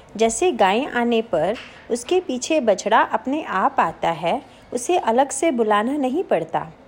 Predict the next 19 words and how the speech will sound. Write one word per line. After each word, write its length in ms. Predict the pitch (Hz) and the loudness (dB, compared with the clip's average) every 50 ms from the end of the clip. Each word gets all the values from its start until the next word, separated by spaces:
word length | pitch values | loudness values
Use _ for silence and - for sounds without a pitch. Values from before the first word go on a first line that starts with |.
| - - - - - - - | -20 -20 -20 -20 -20 -6 -2
वैसे 340 | 214 220 214 214 - 294 269 | 0 0 0 0 0 0 -2
ही 240 | 247 - - 151 - - - - - - - - | 0 -2 -6 -8 -10 -12 -16 -20 -20 -20 -16 -10
भक्ति 340 | - 196 190 - - 196 180 | -8 -8 -8 -6 -4 -4 -2
करने 360 | 180 - 170 160 165 185 214 240 | -2 -2 -2 -4 -2 -4 -4 0
पर 260 | 240 339 349 311 214 - - - - - - - | 2 4 4 4 4 0 -6 -18 -20 -20 -10 -2
ज्ञान 260 | - 240 247 294 330 302 | 0 2 2 2 2 2
अपने 340 | 226 220 - 240 247 262 254 | 0 0 0 -2 -2 0 0
आप 240 | 247 247 294 320 - - | 2 2 2 0 -2 -6
पीछे 300 | 196 185 - - - 190 | -8 -8 -8 -4 -2 -2
आता 320 | 165 156 143 - - 165 | -2 -2 -4 -6 -6 -8
है। 240 | 170 165 165 - 160 - - - - - - - - - | -8 -8 -8 -12 -16 -18 -20 -20 -20 -20 -20 -20 -4 0
अब 140 | - 277 254 | 2 2 2
यह 260 | 247 247 226 240 269 | 2 0 2 2 0
देखें 460 | 269 208 170 147 156 - - 240 285 330 - - - - - - | 0 0 -2 -4 -4 -4 -4 -4 -4 -4 -6 -14 -20 -20 -4 -2
कि 100 | 339 277 | -2 -2
भक्ति 360 | 226 202 214 - - 311 311 | -2 -4 -10 -8 -4 -4 -4
कैसे 420 | 320 - 208 170 165 - - 233 226 | -2 -4 -4 -6 -6 -4 -2 -2 -2
की 180 | 226 - 185 151 | -2 -4 -8 -10
जाए। 280 | 151 - - - - | -8 -10 -12 -14 -16